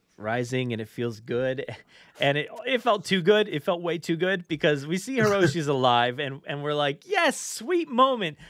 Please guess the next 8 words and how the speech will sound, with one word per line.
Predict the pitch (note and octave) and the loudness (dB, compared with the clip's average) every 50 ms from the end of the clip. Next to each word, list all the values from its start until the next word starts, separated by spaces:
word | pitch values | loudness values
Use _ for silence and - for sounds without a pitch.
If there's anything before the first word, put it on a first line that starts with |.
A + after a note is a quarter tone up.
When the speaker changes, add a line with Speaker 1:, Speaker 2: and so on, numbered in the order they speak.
| - - - | -20 -10 -4
Speaker 2:
Yeah. | C#3+ C#3 C3+ C3 | -2 0 4 6
Speaker 1:
But, | C3 - G2+ - - - - - - - C#4+ B3 - - _ _ | 6 4 4 2 -2 -4 -4 -4 -4 -6 -6 -6 -6 -8 _ _
<laughs> | - - - | -20 -16 -4
but | - B3 A#3 - | 0 0 4 4
they | A#3+ A#3+ | 6 6
all | B3+ A#3+ | 6 4
start | E3+ - - - G#4+ G4+ D4+ C#4+ A#3+ F#3 | 2 -2 -6 -2 0 2 2 0 0 -4
waving, | F3+ F#3+ G3+ G#3+ G#3+ G3 G3 G#3+ G#3 G#3 | -4 -4 -2 -4 -4 -6 -6 -6 -8 -8